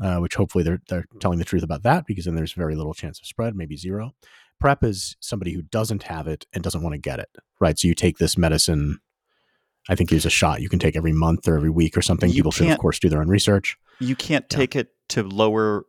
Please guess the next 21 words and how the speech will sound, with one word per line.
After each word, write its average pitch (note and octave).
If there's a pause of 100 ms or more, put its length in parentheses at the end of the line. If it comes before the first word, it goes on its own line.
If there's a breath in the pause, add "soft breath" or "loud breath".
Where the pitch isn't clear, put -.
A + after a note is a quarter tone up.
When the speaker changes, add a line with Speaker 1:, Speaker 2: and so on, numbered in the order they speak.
Speaker 2:
how G#2
much, -
how G2+
likely F#2+
you F2+
are F2
to E2
transmit G2
it? F3+ (800 soft breath)
Speaker 1:
That's A#2+
not G#2+
what F#2
prep D#2+
is. C#2
prep -
is F#2
for E2
Speaker 2:
Okay. E2
Speaker 1:
the E2+
person E2+
who D#2